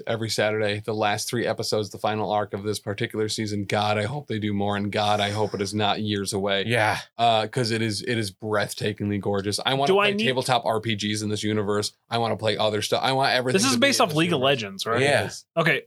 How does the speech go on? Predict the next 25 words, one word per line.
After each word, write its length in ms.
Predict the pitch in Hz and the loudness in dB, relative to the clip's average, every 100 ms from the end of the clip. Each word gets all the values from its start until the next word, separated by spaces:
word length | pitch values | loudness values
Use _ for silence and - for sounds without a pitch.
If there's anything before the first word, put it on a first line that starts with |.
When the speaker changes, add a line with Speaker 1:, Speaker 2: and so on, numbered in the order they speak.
| _ | _
Speaker 3:
Do 160 | 151 175 | 0 2
I 80 | 185 | 4
need 260 | 202 233 | 4 4
to 60 | 214 | 2
play 320 | - - 165 | -2 0 2
League? 360 | 175 170 139 131 | 4 2 -2 0
Speaker 1:
No. 320 | 139 147 110 | 2 4 4
Speaker 2:
No, 260 | 151 180 147 | 4 4 4
I 200 | 160 208 | 2 4
don't 180 | 220 | 4
know 100 | 175 147 | 2 0
Speaker 3:
Okay. 100 | 107 | 0
Speaker 2:
anything 520 | 160 170 180 165 160 139 | 2 4 2 2 2 4
about 240 | 135 120 | 4 4
League 160 | 131 127 | 2 2
of 80 | |
Legends. 380 | 117 113 101 98 90 | 4 2 2 -2 0
Zero. 680 | 117 107 147 160 131 92 76 | 2 4 4 4 2 0 0
I 100 | 131 | 0
know 240 | 143 156 156 | 4 4 2
it's 120 | 147 | 0
a 40 | |
video 280 | 123 147 151 | -2 2 2
game 400 | 135 143 139 127 _ - | 2 2 2 -2 _ -10
that 440 | 123 - 202 123 | -8 0 4 4